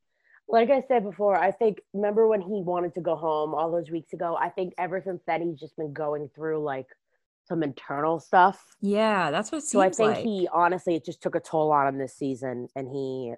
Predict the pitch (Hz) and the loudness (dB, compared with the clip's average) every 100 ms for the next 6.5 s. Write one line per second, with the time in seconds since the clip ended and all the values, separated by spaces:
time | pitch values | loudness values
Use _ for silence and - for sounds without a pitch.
0 | _ _ _ _ _ _ - 151 139 143 | _ _ _ _ _ _ -4 -4 -4 -12
1 | - 131 120 - 135 - 131 139 127 - | -8 -4 -4 -4 -6 -4 -4 -4 -6 -12
2 | 139 127 - 120 120 - - _ _ - | -12 -12 -10 -10 -10 -12 -16 _ _ -8
3 | 202 160 185 214 262 339 349 220 - 185 | -4 -4 -4 -4 0 0 -2 -4 -4 -4
4 | 156 165 156 147 185 185 196 202 190 175 | -4 -6 -8 -8 -8 -4 -2 -2 -4 -6
5 | 180 170 156 151 - _ _ _ _ 185 | -6 -6 -6 -8 -12 _ _ _ _ -4
6 | 165 165 165 - | -4 -6 -8 -14